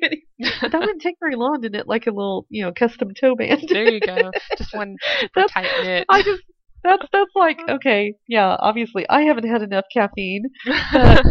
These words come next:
Speaker 2: <laughs>
Speaker 1: I, I am claiming this for copyright purposes right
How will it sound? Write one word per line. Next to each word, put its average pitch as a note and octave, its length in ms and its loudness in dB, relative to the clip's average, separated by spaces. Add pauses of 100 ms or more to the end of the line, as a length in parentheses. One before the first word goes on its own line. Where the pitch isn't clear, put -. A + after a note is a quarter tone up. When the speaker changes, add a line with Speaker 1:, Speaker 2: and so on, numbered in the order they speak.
(340)
Speaker 2:
<laughs> - 480 -6
Speaker 1:
I, C#4+ 280 2
I A#3+ 100 4
am C#4 220 0
claiming C4+ 440 0
this B3+ 260 2
for G#3 180 -4
copyright A#3 540 0
purposes G#3+ 560 -6
right F#3+ 260 2